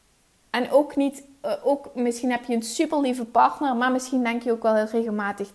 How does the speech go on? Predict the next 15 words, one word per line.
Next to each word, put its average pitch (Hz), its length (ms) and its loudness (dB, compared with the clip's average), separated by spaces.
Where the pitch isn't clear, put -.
"Tering, 285 500 2
hé 170 280 -2
vent, 180 400 -2
wat 208 220 4
ben 254 280 8
je 175 80 0
in 165 160 -6
godsnaam? 175 520 -4
Ik 180 100 -4
ben 214 200 -4
alles 302 420 4
alleen 254 420 2
aan 214 60 0
het 160 80 -6
doen. 160 340 -8